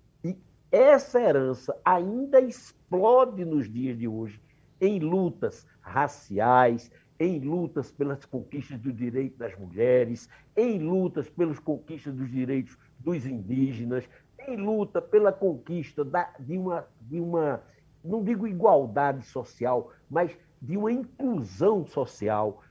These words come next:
pelos direitos daqueles que não têm direito. Então,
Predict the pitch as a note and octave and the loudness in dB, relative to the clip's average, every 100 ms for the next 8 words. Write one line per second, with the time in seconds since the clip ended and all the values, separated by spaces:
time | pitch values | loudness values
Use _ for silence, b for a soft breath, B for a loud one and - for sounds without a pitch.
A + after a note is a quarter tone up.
0 | _ C4+ B3+ D3+ F3+ F#3 E3 F3 E3+ C#3 | _ -4 -4 -6 -6 0 4 4 4 0
1 | C#3+ - D3 B2 - B2+ B2+ - B2+ A#2+ | -2 0 -4 -6 -8 -6 -6 -6 -6 -6
2 | A2 G#2+ A2+ G#2+ b b F3+ A#3+ G#3 | -6 -6 -6 -8 b b -8 -6 -6